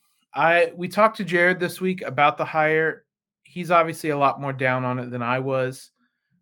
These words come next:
Um, I'm, I don't typically really have strong feelings either way.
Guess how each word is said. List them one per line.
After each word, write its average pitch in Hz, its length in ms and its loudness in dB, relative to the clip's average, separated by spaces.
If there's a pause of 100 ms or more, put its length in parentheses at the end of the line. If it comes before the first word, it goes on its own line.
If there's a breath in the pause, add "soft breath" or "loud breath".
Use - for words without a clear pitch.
(140)
Um, 127 600 0 (1400)
I'm, 202 400 0 (640)
I 175 160 4
don't 240 320 4 (100)
typically 185 500 -4
really 151 340 2
have 135 240 0
strong 147 300 -8
feelings 139 420 -8
either 135 200 -4
way. 127 340 -2